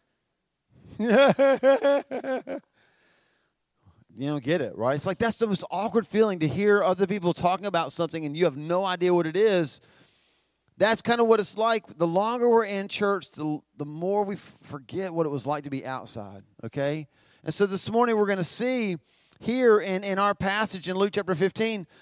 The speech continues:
one of the things that God wants us to do is remember, kinda remember what it was like to be outside. Remember that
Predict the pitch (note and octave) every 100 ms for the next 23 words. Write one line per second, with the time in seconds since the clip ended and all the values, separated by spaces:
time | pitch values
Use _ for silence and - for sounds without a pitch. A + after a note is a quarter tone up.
0 | _ - F#3+ C4 A#3 A#3+ E3 G3+ F3+ F#3+
1 | G#3 G#3 G#3 G3 F3+ G#3+ F3 E3+ E3 F#3+
2 | A3 A#2+ G2+ - F#3 F#3 F3 G3+ G#3 G#3
3 | E3 B2+ D3 G3+ - D3 C3+ G3 G3 D3+
4 | _ _ _ _ _ - F3+ E3 D#3+ F3+
5 | G3 C3 D3 G#3+ G3 F#3+